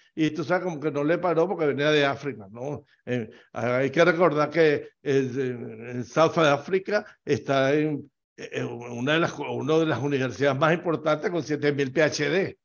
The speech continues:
O sea, esta cosa, tú sabes, como absurda. O sea, cuando operaron del corazón, este, eso es en Sudáfrica, o sea, y en Mali consigues excelentes universidades. Este, entonces, tú sabes, es, hay como una desinformación,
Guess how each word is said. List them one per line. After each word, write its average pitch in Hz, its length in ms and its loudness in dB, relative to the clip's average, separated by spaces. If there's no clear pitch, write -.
O 127 80 -6
sea, 156 140 4
esta 156 200 0
cosa, 170 300 -2
tú 165 120 -12
sabes, 160 200 -4
como 160 180 0
absurda. 147 680 2
O 135 100 -4
sea, 147 160 2
cuando 147 200 -2
operaron 139 440 0
del 170 200 2
corazón, 151 600 0
este, 131 800 2
eso - 180 -4
es 151 100 2
en 165 80 -2
Sudáfrica, 135 760 -2
o 110 40 -12
sea, 131 280 -6
y 135 180 6
en 127 120 4
Mali 135 300 4
consigues 160 480 -2
excelentes 131 540 -2
universidades. 131 1080 -2
Este, 143 340 0
entonces, 147 280 2
tú 151 100 -8
sabes, 185 360 2
es, 160 220 -2
hay 165 160 -2
como 196 240 0
una 208 280 2
desinformación, 160 1600 0